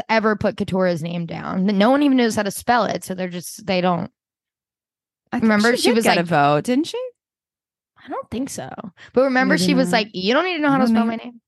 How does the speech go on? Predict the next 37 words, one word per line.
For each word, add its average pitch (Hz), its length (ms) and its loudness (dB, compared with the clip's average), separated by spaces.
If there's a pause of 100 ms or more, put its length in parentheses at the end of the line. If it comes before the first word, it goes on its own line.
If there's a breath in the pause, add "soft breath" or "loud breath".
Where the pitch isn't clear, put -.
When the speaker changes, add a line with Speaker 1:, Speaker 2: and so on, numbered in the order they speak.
(140)
Speaker 2:
Yeah, 139 240 0
that 139 100 -2
Speaker 1:
<laughs> 139 40 0
Speaker 2:
was 143 100 -2
Speaker 1:
I - 60 -2
love 214 100 0
Speaker 2:
awesome. 156 180 0
Speaker 1:
that. 170 220 -4 (600 loud breath)
But 302 100 2
yeah, 254 240 2
the, 233 340 0
that's, 247 320 -2
like, 233 220 -2
redemption 196 720 -2
story. 196 320 0
I 208 160 2
thought 269 180 2
it 254 60 4
was 233 140 4
Speaker 2:
Mm-hmm. 208 80 2
Speaker 1:
great. 240 400 2
I, 220 240 0
it 240 100 2
was, 226 300 -2
it's, 247 180 -6
like, 233 100 -4
one 240 140 0
of 233 80 0
those 220 160 0
crazy 208 480 0
stories 190 500 0
that 180 140 0
you 180 160 0
only 185 320 0
see 185 260 -4
on, 185 120 0
like, 175 160 0